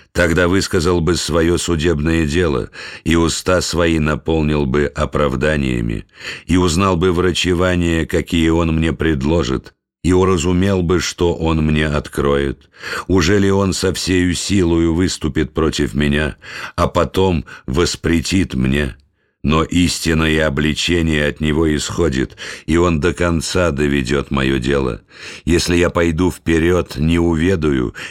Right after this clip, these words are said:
и в последних как узнаю его? Что он делает слева, я не понимаю, а кружит справа,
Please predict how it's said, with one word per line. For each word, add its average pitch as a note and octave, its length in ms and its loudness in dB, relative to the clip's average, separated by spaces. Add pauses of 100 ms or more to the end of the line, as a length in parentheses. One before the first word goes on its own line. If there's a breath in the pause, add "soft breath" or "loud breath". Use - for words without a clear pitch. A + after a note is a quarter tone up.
и F2 100 2
в - 120 -6
последних F2 880 0
как G2 340 -2
узнаю E2+ 680 0
его? D2 440 0 (640)
Что - 300 -2
он E2 180 2
делает E2 500 2
слева, D#2+ 720 0
я C2+ 280 0
не C#2 100 2
понимаю, C#2 720 -2 (400 loud breath)
а E2+ 140 0
кружит E2 420 0
справа, D#2+ 720 -2